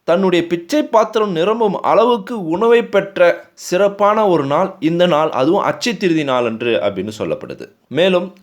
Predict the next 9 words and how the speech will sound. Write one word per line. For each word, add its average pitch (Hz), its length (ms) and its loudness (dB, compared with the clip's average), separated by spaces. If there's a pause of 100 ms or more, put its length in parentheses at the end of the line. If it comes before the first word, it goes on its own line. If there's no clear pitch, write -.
(140)
பகவான் 202 460 2
பரசுராமர் 214 760 2 (140)
அவதரித்தது 170 720 0 (240)
இந்த 170 280 -4
அட்சய 135 340 -2
திருதி 180 280 -4
நாளன்று 117 440 -2
தான். 95 200 0 (220)
கிருஷ்ணனுடைய 190 760 0